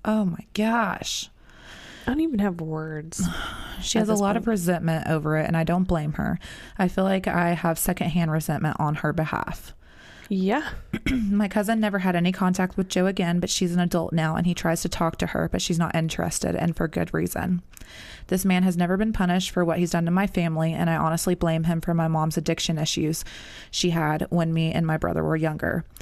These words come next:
Speaker 1: My entire family would be different if it weren't for him. My mom's stepbrothers don't talk to her. They basically cut out my mom and me and my brother out of their lives because they just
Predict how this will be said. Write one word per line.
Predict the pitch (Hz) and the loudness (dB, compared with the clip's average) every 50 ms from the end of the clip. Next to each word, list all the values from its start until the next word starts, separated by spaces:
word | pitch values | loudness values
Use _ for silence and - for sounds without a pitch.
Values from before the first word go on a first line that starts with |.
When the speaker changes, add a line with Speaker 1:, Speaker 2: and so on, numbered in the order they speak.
| - - - - - - | -18 -18 -18 -18 -8 0
Speaker 1:
My | 180 175 170 | 0 2 2
entire | 170 175 - 170 165 170 | 2 2 2 2 0 2
family | - 196 185 190 208 214 214 | 2 2 2 4 4 2 0
would | 226 226 | 0 0
be | - 240 233 | 0 -2 0
different | - 185 170 - - 165 165 170 - - - | 2 0 0 0 0 0 0 0 -2 -2 -4
if | 180 - | -2 -2
it | - - | 0 0
weren't | 160 156 - - | 0 -2 -2 -2
for | - 170 | 0 0
him. | 165 156 165 156 - 180 170 - - - - - - - | 0 0 0 0 0 -2 -2 -4 -6 -18 -20 -14 -2 0
My | 180 175 | 2 4
mom's | 170 160 156 175 190 185 - | 4 4 4 2 2 0 2
stepbrothers | - 190 185 - 180 170 165 170 170 165 - | 0 0 2 2 2 2 4 2 0 0 0
don't | 160 165 160 | 0 0 0
talk | - - 156 156 - | 0 -2 -2 -2 -2
to | - 160 | -4 -4
her. | 156 - - - 165 - - | -2 -2 -2 -2 -4 -2 0
They | 175 175 | 0 0
basically | - 160 165 - - 185 - 214 208 | 2 0 0 0 -2 0 0 0 -2
cut | 196 - - 175 - - - | 0 0 -2 -2 -2 0 -2
out | 175 170 180 196 | 0 0 0 2
my | 214 214 214 | 2 2 2
mom | 208 180 156 147 147 151 160 160 - - - - | 2 2 0 0 0 0 0 -2 -2 -6 -2 0
and | 170 175 190 190 | 2 4 4 4
me | 170 151 147 156 - - | 2 2 0 -2 0 0
and | 170 170 175 | 0 2 2
my | 180 175 | 2 2
brother | - - 143 143 143 143 143 - - - - - - - - - | 2 0 0 0 2 0 0 0 -2 -6 -18 -20 -20 -12 -4 -2
out | 165 165 | 0 0
of | 170 180 | 0 2
their | 220 220 214 | 0 2 2
lives | 180 156 135 135 147 160 - - | 2 2 0 0 0 -2 -2 -2
because | - 170 - - 160 156 156 151 - - - | -4 -4 -2 0 0 0 0 -2 -4 -6 -2
they | - 165 160 | -2 0 0
just | 156 170 165 - - - | 0 0 -2 -2 -2 -10